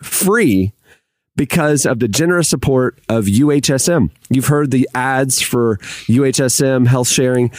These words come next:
uh, here on the podcast. You've seen them on the site. They are the presenting exclusive sponsor of issue one oh three.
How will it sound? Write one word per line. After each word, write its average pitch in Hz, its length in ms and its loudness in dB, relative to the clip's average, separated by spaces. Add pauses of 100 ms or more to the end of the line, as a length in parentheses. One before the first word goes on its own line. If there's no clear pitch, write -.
(280)
uh, 104 440 -2
here 123 200 0
on 120 60 0
the 104 80 0
podcast. 143 600 0
You've 101 100 0
seen 123 140 0
them 117 100 0
on 107 60 2
the 98 80 2
site. 135 420 0 (300)
They 135 180 2
are 151 100 2
the 127 100 0
presenting 147 720 0
exclusive 135 640 0
sponsor 117 640 0
of 101 440 -2
issue 117 300 0
one 113 160 0
oh 104 80 0
three. 151 420 0